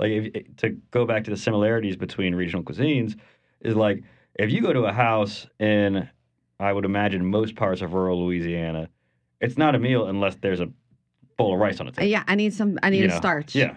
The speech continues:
Speaker 1: and that's the same thing. I mean, like, all over Asian countries, it's rice is the centerpiece, and everything else just flavors the rice. You know, the, in, um, Japan, the word for rice, I'm gonna pronounce it wrong, is, uh,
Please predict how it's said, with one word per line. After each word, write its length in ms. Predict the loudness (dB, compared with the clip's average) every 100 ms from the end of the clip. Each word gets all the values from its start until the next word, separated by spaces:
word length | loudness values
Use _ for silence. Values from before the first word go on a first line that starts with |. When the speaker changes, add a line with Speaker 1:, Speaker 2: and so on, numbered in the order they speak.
| -2
Speaker 1:
and 320 | 4 4 6
that's 180 | 4 2
the 120 | -2
same 360 | 0 2 2 2
thing. 200 | 0 2
I 60 |
mean, 220 | 2 0 2
like, 300 | 2 0 -4 -16 _ _ _ _ _ _ _ _ -14 -4
all 260 | 0 2 2
over 320 | 0 0 0
Asian 260 | 0 -2 -2
countries, 540 | -2 -2 0 -2 0
it's 260 | -2 -4 -6
rice 340 | -2 0 0 -2
is 40 |
the 120 | -6
centerpiece, 480 | -2 0 0 -2 0
and 80 | 2
everything 300 | 2 0 2
else 180 | 0 0
just 200 | -6 -4
flavors 440 | -2 0 0 -4
the 80 | -4
rice. 380 | -4 -4 -8 -18 -8
You 100 | -2
know, 160 | 0
the, 180 | 0 0
in, 160 | 0 0
um, 440 | 0 0 -2 -6 _ _ _
Japan, 560 | -6 -2 2 4 4 4
the 360 | 2 2 0 -4
word 560 | -4 0 2 2 -2 -2
for 160 | 0
rice, 360 | 2 4 2 0
I'm 80 | 0
gonna 120 | 0
pronounce 340 | 0 -2 -2
it 40 | -4
wrong, 300 | -2 -2 -2
is, 240 | -4 -6
uh, 300 | -2 0 0